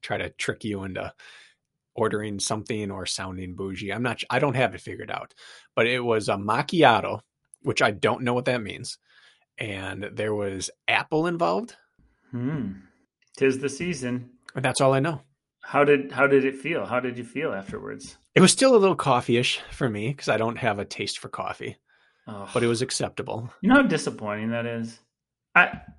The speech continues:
Speaker 2: I think the reason that I liked whiskey so much is because it tasted bad. I love anything that provokes, like, a strong palate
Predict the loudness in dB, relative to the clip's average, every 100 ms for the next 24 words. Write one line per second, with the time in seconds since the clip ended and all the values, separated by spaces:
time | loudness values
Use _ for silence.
0 | 2 4 6 4 4 2 2 2 2 4
1 | 4 2 0 -2 -6 -6 -6 -2 0 2
2 | 0 -2 -8 -6 -6 -8 -10 -10 -10 -10
3 | -12 -10 -12 -14 -20 _ _ _ _ _
4 | 4 4 6 8 8 8 2 0 -2 -2
5 | -2 -2 -4 -4 -2 -4 -6 -8 -8 -10
6 | -8 0 4 6 6 6 4 0 -2 2
7 | 4 4 -2